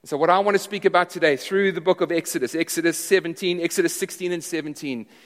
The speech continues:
is the importance of remembering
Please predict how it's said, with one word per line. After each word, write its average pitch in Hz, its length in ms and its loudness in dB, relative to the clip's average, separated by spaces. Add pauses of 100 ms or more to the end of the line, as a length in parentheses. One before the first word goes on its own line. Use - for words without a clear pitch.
(180)
is 151 160 -4
the 165 100 4
importance 208 760 0
of 151 260 -2
remembering 151 800 -4